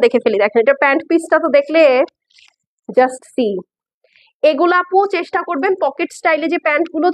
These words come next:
থাকে, পকেট স্টাইলে প্যান্টটা বানাতে। তাইলে হবে কি জানেন, পকেট স্টাইলে প্যান্টটা বানালে আপনার ড্রেসটা আরো সুন্দর হবে। আর যদি আগ্রাখা স্টাইলে বানাতে চান, সেটাও খুবই ভালো হয়। হ্যাঁ, আমি নেক্সট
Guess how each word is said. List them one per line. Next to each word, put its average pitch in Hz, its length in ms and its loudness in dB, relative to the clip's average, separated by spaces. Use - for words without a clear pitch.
থাকে, 339 240 -2
পকেট 320 340 0
স্টাইলে 311 360 2
প্যান্টটা 254 360 0
বানাতে। 196 320 0
তাইলে 311 280 4
হবে 349 220 2
কি 349 160 0
জানেন, 339 200 2
পকেট 277 280 -2
স্টাইলে 330 340 2
প্যান্টটা 302 320 2
বানালে 302 300 4
আপনার 277 280 2
ড্রেসটা 262 320 2
আরো 240 100 2
সুন্দর 247 240 0
হবে। - 160 0
আর 247 140 0
যদি 294 140 0
আগ্রাখা 311 440 0
স্টাইলে 320 320 4
বানাতে 294 340 -2
চান, 359 140 2
সেটাও 294 320 2
খুবই 285 220 0
ভালো 202 240 0
হয়। - 160 -6
হ্যাঁ, 370 200 2
আমি 233 180 4
নেক্সট - 260 -2